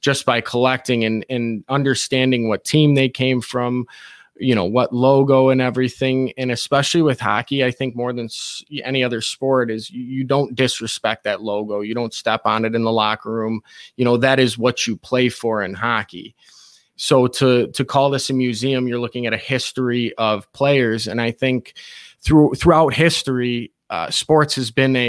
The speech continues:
a constant. And that's why I would consider it a museum. We all look to these athletes as, as to, to be better.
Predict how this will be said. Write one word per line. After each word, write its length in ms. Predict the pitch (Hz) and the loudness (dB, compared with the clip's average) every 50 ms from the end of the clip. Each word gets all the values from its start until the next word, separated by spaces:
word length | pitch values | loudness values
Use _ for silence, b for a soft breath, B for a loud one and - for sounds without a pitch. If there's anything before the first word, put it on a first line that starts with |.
| 117 - | -2 -4
a 160 | 123 117 110 | -4 -6 -6
constant. 640 | - - 123 127 147 147 143 - - 95 90 _ _ _ _ _ _ _ _ _ - - - - | -8 -8 -6 -4 -4 -4 -6 -8 -10 -10 -18 _ _ _ _ _ _ _ _ _ -20 -18 -14 -10
And 420 | 127 123 120 117 113 110 104 98 _ b b b b b b b - | -8 -8 -6 -6 -6 -8 -8 -12 _ b b b b b b b -10
that's 380 | 117 120 139 131 131 - - - | -2 -2 0 0 0 -2 -2 0
why 200 | 127 123 123 120 | 0 2 2 2
I 80 | 120 117 | 2 2
would 160 | 117 107 - | 0 0 -2
consider 500 | - 127 120 - - 135 131 127 120 117 | -6 -6 -6 -4 -4 -4 -4 -4 -4 -4
it 80 | 113 | -4
a 40 | 113 | -4
museum. 600 | 110 110 110 110 104 98 110 127 139 127 117 113 | -4 -6 -6 -8 -8 -6 -4 -2 -2 -2 -2 -4
We 80 | 113 113 | -2 -2
all 260 | 113 113 117 110 107 | 0 0 -2 -2 -4
look 220 | 110 117 117 _ - | -6 -8 -8 _ -12
to 120 | - 127 | -12 -10
these 280 | 110 117 110 107 104 - | -8 -6 -8 -6 -4 -2
athletes 680 | 104 110 117 113 110 - - 127 123 113 110 - - | 0 0 0 0 -2 -2 -2 -2 -2 -2 -2 -4 -4
as, 340 | 110 107 110 110 107 113 117 - - | -4 -4 -4 -4 -8 -10 -14 -12 -10
as 440 | 120 113 110 104 101 - - - _ _ _ _ _ - | -10 -10 -8 -10 -12 -12 -14 -16 _ _ _ _ _ -6
to, 140 | - 131 - | -6 -6 -6
to 160 | - - 127 | -6 -6 -4
be 140 | 120 127 120 | 0 0 0
better. 440 | 107 - 107 120 - - - - | 0 0 -2 -2 -2 -6 -10 -14